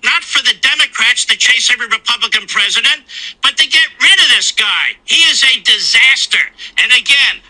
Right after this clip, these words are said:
I don't care if he's dim-witted or just stupid. It doesn't much matter. To allow people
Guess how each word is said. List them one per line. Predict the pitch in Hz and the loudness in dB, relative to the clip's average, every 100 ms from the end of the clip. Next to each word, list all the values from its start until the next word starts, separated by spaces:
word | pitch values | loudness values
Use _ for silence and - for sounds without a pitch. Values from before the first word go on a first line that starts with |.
| _ | _
I | 202 277 | -2 -2
don't | 277 | -4
care | - 254 | -2 -2
if | 220 | 0
he's | 214 - | -2 -2
dim-witted | - 277 294 302 320 311 | 0 0 2 2 2 2
or | 220 | 0
just | 247 254 - | 2 2 0
stupid. | - 277 269 - - - - | 0 -2 -2 -6 -6 -18 -2
It | 277 - | -2 0
doesn't | 269 294 294 285 - | -2 0 0 -2 0
much | 262 - | 0 0
matter. | 233 254 240 170 - - - - | 0 0 0 -2 -6 -18 -6 -4
To | 247 | -2
allow | 254 240 294 349 370 _ | -4 -2 0 0 -2 _
people | - - | -2 0